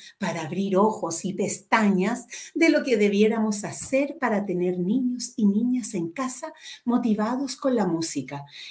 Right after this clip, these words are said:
y para que los maestros que escuchen esta charla también se atrevan a usar la música lúdicamente, ya que el juego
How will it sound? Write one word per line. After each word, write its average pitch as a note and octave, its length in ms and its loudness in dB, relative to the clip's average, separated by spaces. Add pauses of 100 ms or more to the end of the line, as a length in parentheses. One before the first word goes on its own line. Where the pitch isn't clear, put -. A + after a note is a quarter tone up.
y G#3+ 100 2
para G#3+ 220 2
que G#3 140 2
los F3+ 180 -2
maestros F#3 640 -2
que - 140 -10
escuchen G3+ 480 -2
esta A3 260 -10
charla C4+ 500 -4 (360)
también C4+ 500 4
se A#3 160 2
atrevan D4+ 600 -2
a G#3+ 100 0
usar G#3 340 2
la F#3 160 2
música G#3 520 0
lúdicamente, C4 1000 0 (400)
ya A3 180 -2
que D4 80 -2
el C4 80 -2
juego F3+ 580 -2